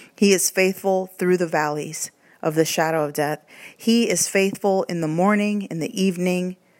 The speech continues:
well, whether you're driving or at the grocery store.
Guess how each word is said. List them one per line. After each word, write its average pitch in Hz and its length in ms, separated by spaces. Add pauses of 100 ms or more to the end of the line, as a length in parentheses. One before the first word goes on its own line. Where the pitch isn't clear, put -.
(280)
well, 151 320
whether 175 260
you're 160 160
driving 185 720 (260)
or 165 140
at 165 160
the 175 80
grocery 165 420
store. 151 460